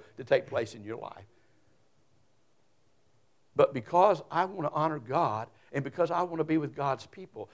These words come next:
And so God said, "Because of all these things that I've done, because I've welcomed you into my presence,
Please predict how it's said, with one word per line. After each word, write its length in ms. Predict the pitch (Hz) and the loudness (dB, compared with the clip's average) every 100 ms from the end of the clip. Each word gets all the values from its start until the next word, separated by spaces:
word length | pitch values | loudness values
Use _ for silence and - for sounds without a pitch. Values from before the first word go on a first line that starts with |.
| - | -18
And 80 | 139 | -12
so 120 | 156 | -10
God 340 | 139 165 175 156 | -2 4 4 2
said, 280 | 190 160 - - | 4 4 4 -6
"Because 360 | 147 - 175 156 | 0 12 12 12
of 80 | |
all 200 | 147 185 | 8 10
these 200 | 208 196 | 8 6
things 220 | - 190 175 | 4 0 4
that 100 | 165 | 6
I've 120 | 151 | 6
done, 160 | 170 175 | 4 0
because 320 | 120 165 156 | -4 4 10
I've 180 | 151 127 | 10 10
welcomed 520 | 127 226 262 170 143 | 8 8 6 -4 0
you 120 | 156 | 2
into 140 | 147 | 2
my 160 | 131 120 | 2 0
presence, 520 | - 208 190 117 131 | 0 4 4 2 -6